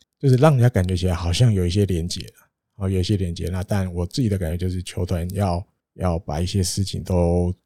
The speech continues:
让它有一个结局，哦，不要再这样一直，一直弄下去了。反正大家看起来危机处理就是失败了嘛，对，因为大家觉得你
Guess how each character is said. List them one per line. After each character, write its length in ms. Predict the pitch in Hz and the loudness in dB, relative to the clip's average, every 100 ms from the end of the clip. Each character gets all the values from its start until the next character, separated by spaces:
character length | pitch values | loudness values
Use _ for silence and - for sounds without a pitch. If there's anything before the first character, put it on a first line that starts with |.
| _ _ | _ _
让 180 | 127 113 | 2 6
它 160 | 110 | 6
有 140 | 110 85 | 6 6
一 60 | |
个 100 | 95 87 | 4 0
结 240 | - 92 | 0 4
局， 300 | 117 82 65 - _ - | 4 2 -8 -14 _ -6
哦， 100 | 92 | -2
不 120 | 113 | 2
要 120 | 117 | 4
再 120 | 117 | 4
这 80 | 113 | 2
样 120 | 110 | 2
一 40 | 113 | 2
直， 120 | 110 | 2
一 240 | 110 110 | 0 0
直 280 | 110 113 110 - _ _ _ _ | 0 2 0 -2 _ _ _ _
弄 220 | 120 101 | 0 2
下 160 | 110 | 4
去 180 | 98 104 | 4 4
了。 100 | 90 | 2
反 160 | 85 95 | 2 2
正 240 | 143 117 110 _ _ | 2 0 -6 _ _
大 140 | - 143 | 2 4
家 80 | 135 | 6
看 160 | 151 | 4
起 120 | 107 | 4
来 120 | 98 95 | 2 2
危 160 | 101 | 2
机 160 | 110 127 | 2 2
处 180 | - 107 | 0 0
理 160 | 92 | -2
就 200 | 87 104 | 0 0
是 160 | 92 101 | 0 -2
失 260 | 90 - | -2 -2
败 200 | 95 90 | 0 0
了 100 | 71 | -2
嘛， 140 | 80 113 _ _ - | -8 -14 _ _ -4
对， 280 | 90 117 110 | 2 2 4
因 40 | |
为 60 | 127 | 4
大 160 | 123 | 4
家 80 | 120 | 2
觉 140 | 110 | 2
得 60 | 98 | 0
你 280 | 95 92 85 | 0 -4 -6